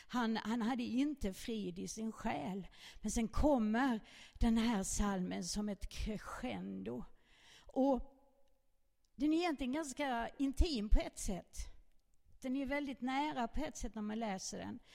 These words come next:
Och man kan tänka, ja, men det kan vara en sång som jag skulle sjunga när jag är ensam med Gud. Sjunger ni ibland när ni är ensamma med Gud? Jag gör det. Det kan vara olika om man gillar att sjunga eller ej, men jag, jag sjunger ofta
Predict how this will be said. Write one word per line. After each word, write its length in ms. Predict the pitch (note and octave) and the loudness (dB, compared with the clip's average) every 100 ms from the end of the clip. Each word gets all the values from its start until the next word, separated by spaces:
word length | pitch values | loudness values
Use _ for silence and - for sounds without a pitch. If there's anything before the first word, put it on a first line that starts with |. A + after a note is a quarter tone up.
| - | -20
Och 180 | - B3 | -6 0
man 100 | B3+ | 2
kan 160 | B3+ | 2
tänka, 300 | A3+ C#4+ C#4 | 2 2 2
ja, 80 | C#4 | 0
men 140 | C4+ D4 | 0 0
det 100 | A#3+ | -2
kan 120 | G#3 | -2
vara 100 | A#3 | -2
en 40 | |
sång 300 | - F#4 D#4 | 0 2 2
som 200 | B3+ C#4+ | 0 -2
jag 240 | D4+ C#4 B3 | 0 0 0
skulle 260 | - A#3 | -4 -6
sjunga 400 | - C4+ C4+ B3+ | -4 -4 -2 -2
när 140 | A3 A#3 | -2 -4
jag 140 | A#3 | -4
är 40 | |
ensam 460 | G#3+ A3+ B3+ - A3+ | -4 -4 -6 -4 -2
med 120 | A#3+ | -2
Gud. 380 | A3+ G3+ A3 - - - - | -2 -4 -4 -6 -16 -12 -6
Sjunger 340 | - D#4+ D#4+ | 0 2 2
ni 120 | B3+ | 0
ibland 340 | A3 A3 G3+ G3+ | 0 -2 -2 -4
när 100 | G3+ | -4
ni 160 | G#3 | -2
är 60 | F#3+ | -2
ensamma 520 | G#3+ - G#3 G3 G3+ F#3+ - - _ _ - | -4 -6 -6 -6 -6 -10 -18 -20 _ _ -10
med 180 | A3+ G#3 | -6 -4
Gud? 320 | G3 G3+ - - _ _ _ _ - | -4 -6 -10 -20 _ _ _ _ 0
Jag 160 | D4+ | 4
gör 140 | E4 G3+ | 4 2
det. 200 | G#2 - - _ - - | -4 -10 -16 _ -20 -14
Det 80 | - | -12
kan 200 | - G3 | -6 -4
vara 80 | G3+ | -2
olika 520 | A3 D4 C#4+ B3+ A3+ | 0 0 -2 -2 -2
om 80 | A3 | 0
man 120 | A3+ | 0
gillar 360 | A3 B3+ A#3 F#3+ | 0 0 0 -2
att 60 | |
sjunga 480 | - G#3 A3+ C4+ F3+ | -4 -2 0 0 -2
eller 140 | G3+ G#3+ | -6 -6
ej, 160 | G#3+ | -6
men 140 | G3 A#3 | -4 -2
jag, 300 | C4 A3+ - | -4 -4 -8
jag 240 | A#3+ C4+ | -6 -6
sjunger 440 | - B3 G3 F#3+ F#3+ | -6 -6 -6 -6 -6
ofta 400 | F#3 - - | -8 -12 -14